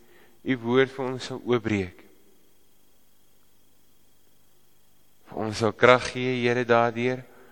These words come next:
maar ons ook sal oproep en uitstuur. Ons kom vra dit, Here, in u naam.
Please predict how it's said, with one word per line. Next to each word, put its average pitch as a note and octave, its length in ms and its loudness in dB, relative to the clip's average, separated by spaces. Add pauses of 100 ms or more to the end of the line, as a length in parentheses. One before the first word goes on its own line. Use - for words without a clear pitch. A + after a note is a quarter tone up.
(500)
maar G#2+ 120 -10
ons A#2+ 260 -2
ook C#3 140 0
sal C3+ 200 0
oproep B2 480 -6
en G#2+ 140 -10
uitstuur. G#2 680 -4 (1800)
Ons - 100 -18
kom G2+ 140 -8
vra A2 340 0
dit, G#2+ 160 -6
Here, G#2+ 380 -4
in A2+ 140 -16
u G#2 80 -8
naam. F#2 300 -6